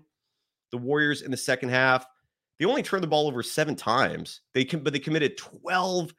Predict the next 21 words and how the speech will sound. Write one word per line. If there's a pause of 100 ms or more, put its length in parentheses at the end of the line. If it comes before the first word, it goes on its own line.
(320)
personal
fouls (720)
in
the
second
half. (2000)
Draymond
had
two
of
'em.
Saric
had
two
of
'em. (580)
Klay
had
one
of
'em.